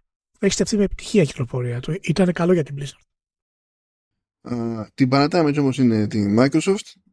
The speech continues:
Speaker 2: Πηγαίνουμε εκεί πέρα στη Sony, όπου, τέλος πάντων, λέει, ο τζίρος και αυτά ήταν, ε, μία ή άλλη. Ε, είναι η ιαπωνική εταιρεία που δεν έκανε το, το jump σε σχέση με άλλες περιπτώσεις. Παρόλα,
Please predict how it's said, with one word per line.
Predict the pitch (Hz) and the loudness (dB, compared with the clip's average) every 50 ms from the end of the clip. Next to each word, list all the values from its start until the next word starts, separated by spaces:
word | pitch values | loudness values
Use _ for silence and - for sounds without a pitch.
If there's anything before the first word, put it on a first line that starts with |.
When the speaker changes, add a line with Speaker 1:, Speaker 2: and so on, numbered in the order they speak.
| _ _ _ | _ _ _
Speaker 2:
Πηγαίνουμε | - 123 127 135 135 123 117 | -4 0 2 4 4 4 2
εκεί | 113 - - | 2 0 0
πέρα | - 127 123 113 110 107 | 2 2 4 4 2 0
στη | - - 113 - | -2 -4 -4 0
Sony, | - 151 160 180 190 202 214 - _ _ - | 2 2 4 4 2 2 0 -4 _ _ -10
όπου, | 151 139 - 143 143 143 143 139 139 139 139 | -10 -8 -4 0 0 2 2 2 2 2 0
τέλος | 139 156 147 123 - | 0 0 0 0 0
πάντων, | - 147 143 147 151 147 143 143 | -2 -2 0 2 2 2 2 0
λέει, | 143 143 143 143 139 139 135 127 127 123 120 | 0 2 2 2 2 2 2 2 2 0 0
ο | 117 117 117 | -2 -2 -2
τζίρος | 110 - 131 131 131 123 | 0 4 6 6 6 4
και | - - | 2 -4
αυτά | - - 143 131 131 | -8 -4 -2 -2 -2
ήταν, | 131 131 131 127 123 | 0 0 0 0 2
ε, | 123 117 113 113 | 2 2 0 0
μία | 117 123 123 117 | 2 2 4 4
ή | 113 113 | 4 4
άλλη. | 117 131 151 165 - _ _ _ _ _ _ _ _ _ _ - - _ _ _ _ _ _ _ _ _ _ _ _ _ _ _ _ _ _ | 4 4 4 2 0 _ _ _ _ _ _ _ _ _ _ -20 -20 _ _ _ _ _ _ _ _ _ _ _ _ _ _ _ _ _ _
Ε, | - 123 131 131 127 123 113 110 110 110 110 104 92 95 92 87 85 82 80 - - _ _ _ _ _ _ _ - | -4 0 2 2 4 4 2 2 2 2 0 0 -2 -4 -8 -10 -10 -14 -16 -20 -20 _ _ _ _ _ _ _ -4
είναι | 127 120 123 123 | 0 4 6 6
η | 120 | 6
ιαπωνική | 120 117 107 - 113 110 104 - | 6 4 2 0 -2 -2 0 0
εταιρεία | 123 110 117 113 117 120 117 107 | 0 2 2 2 4 4 2 2
που | 110 110 107 107 104 104 101 101 101 104 | 2 2 2 2 2 2 2 0 -4 -2
δεν | 107 117 117 110 | 0 0 2 2
έκανε | 107 98 107 98 98 | 2 0 -2 -4 -4
το, | 92 101 101 101 98 95 85 | -4 -6 -6 -6 -6 -8 -10
το | - - 101 104 | -10 -8 -2 2
jump | 131 156 175 170 - _ | 4 4 4 2 -2 _
σε | - - 120 | -14 -14 -8
σχέση | - - 104 - - 110 | -4 -2 -2 -2 -2 -4
με | 95 98 98 | -2 -2 -2
άλλες | 98 101 104 - | -2 -4 -4 -4
περιπτώσεις. | - 107 104 - - 190 185 - - | -4 -4 -2 0 0 -2 -2 -2 -4
Παρόλα, | - - 151 170 165 156 | 0 4 4 4 4 4